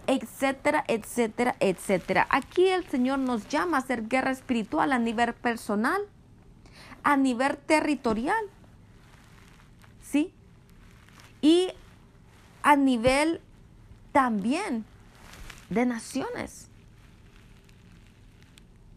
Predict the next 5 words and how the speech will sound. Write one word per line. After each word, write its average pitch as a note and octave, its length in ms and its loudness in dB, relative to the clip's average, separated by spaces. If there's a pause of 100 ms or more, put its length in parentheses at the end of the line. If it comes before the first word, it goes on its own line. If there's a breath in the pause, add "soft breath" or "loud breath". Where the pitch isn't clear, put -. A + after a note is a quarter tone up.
(760)
Aquí D4 640 0
el C4 160 0
Señor A#3+ 460 -2
nos B3 300 -4
llama. E3+ 340 -4